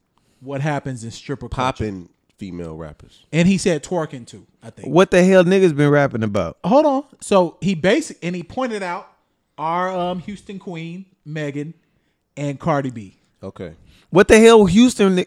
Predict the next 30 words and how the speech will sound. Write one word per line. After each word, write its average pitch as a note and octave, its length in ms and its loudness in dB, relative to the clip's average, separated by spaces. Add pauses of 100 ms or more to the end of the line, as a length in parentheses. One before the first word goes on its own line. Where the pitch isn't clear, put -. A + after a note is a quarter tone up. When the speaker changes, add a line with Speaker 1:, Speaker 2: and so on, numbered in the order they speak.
Speaker 3:
I E3+ 60 6
mean, G3 220 4
not E3 120 2
Speaker 2:
Okay. C#3+ 80 -2
Speaker 3:
Houston D#3 280 -2
niggas. D#3+ 220 -4 (200)
Rappers G#3 360 6
Speaker 2:
First D#3 200 0
Speaker 3:
been D#3 80 2
Speaker 2:
of D3 60 2
all, D3 80 2
Speaker 3:
rapping C#3 100 0
Speaker 2:
it's A#2 80 -2
Speaker 3:
about. G2 120 -2
Speaker 2:
a - 40 -12
two-way D#3+ 320 -2
street, G2+ 360 -14
right? G2+ 240 -6 (220)
Speaker 3:
Rappers G#3+ 400 6
Speaker 2:
So B3+ 80 2
Speaker 3:
talk G#3 160 4
about G3+ 280 4
getting G3 160 2
their G3+ 80 4
Speaker 2:
Exactly. F#3 200 6
Speaker 3:
dick G3 100 6
sucked G3+ 300 0
and, F3 280 0 (140)
and, D#3+ 460 2
Speaker 2:
But A2+ 120 -16